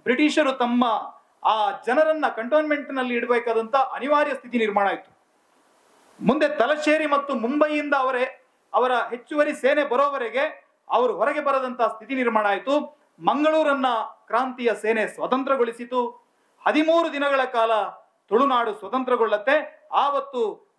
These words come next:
ಬಾವುಟಗುಡ್ಡೆಯ ಮೇಲಿದ್ದಂತ ಯೂನಿಯನ್ ಜಾಕ್ ಅನ್ನ ಕೆಳಗಿಳಿಸಿ ಅಲ್ಲಿ ಹಾಲೇರಿಯ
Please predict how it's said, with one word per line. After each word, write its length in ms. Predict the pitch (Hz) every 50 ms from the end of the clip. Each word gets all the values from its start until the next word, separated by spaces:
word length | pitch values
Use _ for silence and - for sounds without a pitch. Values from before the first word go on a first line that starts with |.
| -
ಬಾವುಟಗುಡ್ಡೆಯ 720 | 165 214 277 302 302 294 269 262 - 254 - 247 247 233
ಮೇಲಿದ್ದಂತ 480 | 226 233 226 226 220 220 214 208 202 202 190 180 170
ಯೂನಿಯನ್ 380 | 220 269 294 294 277 262 240
ಜಾಕ್ 240 | 233 226 208 208 208
ಅನ್ನ 120 | 196 190
ಕೆಳಗಿಳಿಸಿ 880 | 170 - - 180 208 202 220 262 294 - 262 208 175 - - - _ _ _ -
ಅಲ್ಲಿ 480 | - 220 269 269 247 214 170 156 - _ _ _ - -
ಹಾಲೇರಿಯ 540 | 165 233 269 302 311 302 302 302 294 277